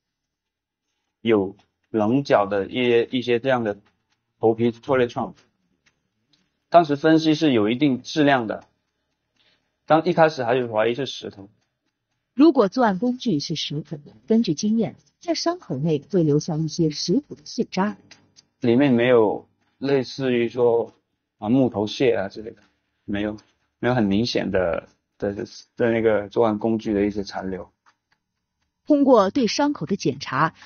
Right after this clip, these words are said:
Speaker 2: 又结合伤口的形状，如果使用石头，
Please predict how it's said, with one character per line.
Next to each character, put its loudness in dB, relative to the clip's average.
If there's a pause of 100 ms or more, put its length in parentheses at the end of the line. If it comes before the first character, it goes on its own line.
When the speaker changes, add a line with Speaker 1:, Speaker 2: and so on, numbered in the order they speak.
(100)
Speaker 2:
又 8
结 2
合 -4
伤 -4
口 -12
的 -12
形 -10
状， 2 (560)
如 6
果 4
使 0
用 0
石 -4
头， -8